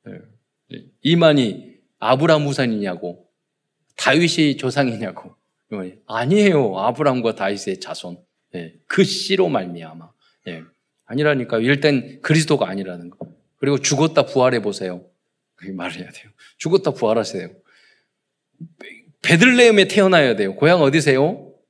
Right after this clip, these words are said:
예, 이만희님. <laughs> 베들레헴 태어났나? 대한민국 한반도. 아니라는 뜻이에요. 그래서 수백 가지, 수천 가지가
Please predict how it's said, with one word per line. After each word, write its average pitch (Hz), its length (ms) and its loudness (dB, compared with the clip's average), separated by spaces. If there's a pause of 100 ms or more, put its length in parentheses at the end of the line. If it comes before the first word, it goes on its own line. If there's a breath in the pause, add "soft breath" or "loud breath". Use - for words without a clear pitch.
예, 101 240 -6
이만희님. 120 760 -2
<laughs> - 1160 -20
베들레헴 117 400 -2
태어났나? 101 520 -12
대한민국 123 680 0
한반도. 110 360 -6 (220 soft breath)
아니라는 196 640 2
뜻이에요. 160 600 0 (240 loud breath)
그래서 214 340 4 (160 loud breath)
수백 311 400 2
가지, 208 240 6
수천 226 500 2
가지가 180 1160 2